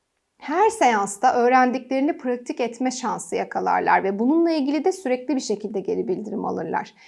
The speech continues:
Verilen ödevlerle de birbirleriyle etkileşim halinde olmaya seans dışında da devam ederler ve ödev pratiği ile de kazanılan beceriler pekiştirilme şansları yakalar. Bu da önemli bir faktör çünkü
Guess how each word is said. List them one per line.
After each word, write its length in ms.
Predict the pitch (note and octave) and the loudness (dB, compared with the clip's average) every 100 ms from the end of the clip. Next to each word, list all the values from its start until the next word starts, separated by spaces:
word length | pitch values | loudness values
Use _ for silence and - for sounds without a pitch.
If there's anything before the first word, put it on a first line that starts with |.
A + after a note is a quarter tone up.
| - - - | -20 -20 -4
Verilen 580 | G#3 B3+ C4 D4 A4 F#4 | 2 4 6 6 6 6
ödevlerle 680 | B3 B3+ B3+ D4 F#4+ C#4+ F#3 | 4 4 4 4 4 2 2
de 200 | G#3 G#4+ | 2 2
birbirleriyle 680 | A#3 B3 A3 B3+ C4+ D4 C4+ | 0 0 0 0 0 0 0
etkileşim 680 | - A#3 - B3 B3+ - C#4+ | -2 -4 -4 -4 -4 -2 -2
halinde 540 | B3+ A#3 A#3 B3 A#3+ | -2 -2 0 0 0
olmaya 440 | C#4 B3+ G3 A3 F4 | 2 2 0 -2 -4
seans 540 | - A#3+ D4 E4+ - | -4 2 2 2 -2
dışında 400 | - - G3 F#3 | -6 -2 -2 0
da 80 | E4+ | 2
devam 380 | F4 E4+ E4+ E4 | 2 2 2 2
ederler 500 | D#4 E4 D#4+ E4+ G#4+ - - _ - | 2 2 2 0 -2 -8 -20 _ 0
ve 160 | B3+ | 2
ödev 440 | A3+ A3+ D4 F#4+ F#4+ | 2 2 4 4 4
pratiği 540 | C4+ G#3 - G#3+ G3 | 0 0 -2 -4 -2
ile 240 | D4 C4+ G3 | 0 0 0
de 100 | F4+ | -2
kazanılan 680 | C#4+ A#3+ A#3 F#3+ F3+ F3+ | 0 0 0 0 -4 -2
beceriler 540 | D4+ A3+ G3+ F#3 E4+ G4 - _ _ | 0 2 0 4 4 4 -2 _ _
pekiştirilme 760 | D4 C#4+ C4 - C#4 C4 C#4+ | -4 -2 -4 -2 0 4 4
şansları 580 | C#4+ C4 G3+ F#3+ F#3 F#3 | 2 0 -2 -2 -2 -2
yakalar. 520 | E3+ - - F3 - _ _ _ _ - | -4 -6 -10 -12 -14 _ _ _ _ 2
Bu 100 | G4+ | 6
da 60 | A4 | 8
önemli 380 | F#4 F4 F4+ G4+ | 8 6 6 6
bir 140 | G4 | 4
faktör 420 | - A3 - B3 D4 | 4 4 4 -2 0
çünkü 460 | E4 D4+ A3+ A3 | -2 0 0 -2